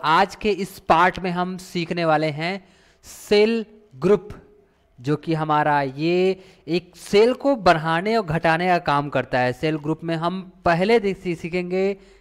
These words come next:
इंसर्ट कमांड। इंसर्ट कमांड कैसे काम करता है, चलिए उसको देखते हैं और सीखते हैं और जानते हैं किस प्रकार से ये काम करता है। So आइए हम यहाँ से एक डाटा ओपन कर लेते हैं। यहाँ पे देख सकते हैं एक डाटा है, हमने एडवांस Excel फार्मूला को यहाँ पे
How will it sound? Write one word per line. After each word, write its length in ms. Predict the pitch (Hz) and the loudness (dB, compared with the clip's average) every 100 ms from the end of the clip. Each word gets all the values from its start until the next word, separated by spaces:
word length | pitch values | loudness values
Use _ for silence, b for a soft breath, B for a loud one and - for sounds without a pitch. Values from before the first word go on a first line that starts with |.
| b 151 | b -6
इंसर्ट 520 | 170 165 190 185 185 | -6 -2 2 2 2
कमांड। 420 | 165 151 135 139 | 0 2 2 0
इंसर्ट 380 | 160 156 185 180 | -4 0 0 0
कमांड 360 | 175 170 170 | 0 0 0
कैसे 260 | 160 147 165 | -2 -2 0
काम 220 | 160 160 | 0 0
करता 240 | 160 156 160 | -2 -2 -2
है, 80 | |
चलिए 240 | 156 143 143 | -2 -2 -2
उसको 260 | 143 185 | -2 -2
देखते 320 | 180 180 185 180 | -2 -2 -2 -2
हैं 240 | 190 202 b b b b | -4 -8 b b b b
और 160 | 185 196 | 4 4
सीखते 340 | 247 - 240 | 0 0 0
हैं 80 | 226 | 2
और 120 | 180 | 2
जानते 340 | 160 156 160 | 2 0 0
हैं 140 | 170 165 | -4 -2
किस 220 | 202 185 | -4 -2
प्रकार 280 | 165 151 143 | 0 2 2
से 120 | 175 | 0
ये 100 | 202 | -2
काम 260 | 196 123 123 | -2 -6 -4
करता 300 | 120 - 123 | -6 -4 -6
है। 220 | 120 - - - b b b - - | -6 -10 -16 -20 b b b -20 -20
So 140 | - 170 | -2 2
आइए 520 | 185 220 233 - - - _ _ _ _ _ _ _ _ _ _ _ _ - B B B B | 4 2 0 -6 -20 -20 _ _ _ _ _ _ _ _ _ _ _ _ -20 B B B B
हम 200 | 196 233 | 2 4
यहाँ 180 | 233 240 | 4 2
से 200 | 240 269 | 2 -4
एक 60 | 262 | -2
डाटा 400 | 147 139 139 160 | 4 4 8 6
ओपन 240 | 147 135 | 6 0
कर 120 | 123 117 | -2 -4
लेते 260 | 117 113 | -4 -8
हैं। 220 | 104 104 | -14 -10
यहाँ 200 | 113 135 | -6 -4
पे 100 | 147 | -2
देख 160 | 147 156 | -4 -4
सकते 240 | 156 - | -8 -8
हैं 140 | 175 185 | -8 -8
एक 140 | 151 | -4
डाटा 280 | 127 117 139 | -2 0 0
है, 220 | 139 143 | 0 -2
हमने 240 | 143 156 113 | -4 -8 -6
एडवांस 500 | 123 120 123 147 - | -4 -2 -2 -4 -8
Excel 280 | 131 160 | -8 -8
फार्मूला 380 | 147 151 151 156 | -6 -4 -2 -2
को 80 | 156 | -2
यहाँ 120 | 156 | -4
पे 200 | 170 208 | -2 -4